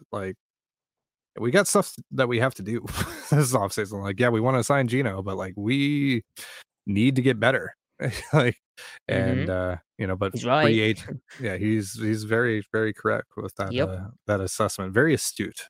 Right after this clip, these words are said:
Speaker 1: of you, Pete Carroll. Uh, yeah. So, uh, and Maddie, listen to this
Speaker 2: Mm.
Speaker 1: segue. Uh, the Seahawks did some things today to help them out with their free agent pursuits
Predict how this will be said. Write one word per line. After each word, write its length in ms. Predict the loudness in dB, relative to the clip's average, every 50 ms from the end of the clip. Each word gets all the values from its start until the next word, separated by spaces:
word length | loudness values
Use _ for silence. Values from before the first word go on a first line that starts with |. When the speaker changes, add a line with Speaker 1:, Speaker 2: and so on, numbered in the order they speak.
| _ _ -12
Speaker 1:
of 160 | -10 -10 -8
you, 260 | -8 -8 -8 -10 -12 -14 _ _ _
Pete 200 | -10 -8 -8 -6
Carroll. 340 | -4 -4 -2 -2 -2 -4 -6 _ -12 -12 -10 -8 -8 -8 -8 -10 -2 4
Uh, 440 | 8 8 10 10 10 8 8 6 4 4
yeah. 200 | 2 0 0 0 -6 _
So, 440 | -8 2 6 8 8 8 8 6 4 0 _ _ _ _ -16 -14 -14 -14 -14 -2 4 6
uh, 200 | 6 6 6 6
and 420 | 6 6 8 8 6 6 4 2 -2 _
Maddie, 400 | -2 0 0 2 2 2 0 0 -2 _ _ _ _ -14
listen 300 | -4 -2 0 0 2 2
to 60 | 2 4
this 260 | 4 4 2 2 -2
Speaker 2:
Mm. 100 | -4 -4
Speaker 1:
segue. 240 | -2 -2 -2 -2 -4 -6 _ _ _ _ -20 -20 -20 _ _ _ -2
Uh, 300 | 0 2 2 2 2 0
the 80 | 0
Seahawks 640 | -2 0 0 2 4 2 2 2 0 -4 -6 -6 -8 -12 _ _ _ _ _
did 120 | 0 2 2
some 180 | 0 -2 -2 0
things 340 | 0 0 0 0 -2 -4 -4
today 600 | -2 2 4 4 4 6 6 4 4 4 4 2 0 _ _ _ _ _ -10
to 480 | -4 0 0 2 2 2 2 2 0 0 0
help 160 | 0 0 0 0 _
them 160 | -2 0 2
out 280 | 2 2 2 2 0 -2 _ -4
with 240 | -2 -2 -2 -4 -4 _
their 420 | -2 -2 -2 0 0 -2 -2 -2 -4 -10 _ _
free 220 | -4 -2 -2 -2
agent 260 | -4 -4 -6 -6 -8 -10 _ _ _ -18
pursuits 760 | -14 -10 -6 -4 -2 -2 -4 -4 -4 -6 -4 -4 -6 -8